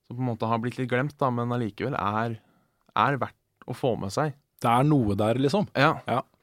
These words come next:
Speaker 1: Det eneste er, det var sånn der, eh, alternate endings, og det liker jeg aldri. For det var liksom sånn, du kjemper jo sammen med han der ene tullingen, husker ikke navnet hans, eh, gjennom hele spillet.
Speaker 2: Terningkast fire.
Speaker 1: Terningkast fire.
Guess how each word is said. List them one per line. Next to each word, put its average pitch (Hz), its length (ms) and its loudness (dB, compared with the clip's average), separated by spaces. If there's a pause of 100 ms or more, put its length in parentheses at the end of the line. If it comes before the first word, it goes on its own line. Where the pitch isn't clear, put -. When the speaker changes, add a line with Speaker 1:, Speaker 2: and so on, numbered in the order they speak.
(1200)
Speaker 1:
Det 139 80 0
eneste 120 180 0
er, 120 160 4
det 123 80 2
var 120 80 0
sånn 117 160 -4
der, 107 160 -4
eh, 107 240 -4
alternate 101 400 -6
endings, 101 500 -6
og 107 120 -2
det 104 80 -2
liker 98 180 -6
jeg 98 60 -4
aldri. 95 300 -6 (600)
For 127 140 2
det 123 60 4
var 117 140 6
liksom 110 140 -2
sånn, 113 280 0 (440)
du 127 80 -2
kjemper 117 380 0
jo 113 80 2 (260)
sammen 104 300 0
med 107 100 0
han 107 80 0
der 101 160 -2
ene 95 160 -6
tullingen, 104 400 -4
husker 101 220 -12
ikke 95 100 -10
navnet 95 220 -6
hans, - 220 -10 (420)
eh, 110 340 -2
gjennom 107 220 -2
hele 104 100 -4
spillet. 110 320 -2 (180)
Speaker 2:
Terningkast 107 380 0
fire. 87 220 0 (240)
Speaker 1:
Terningkast 127 340 0
fire. 156 1160 4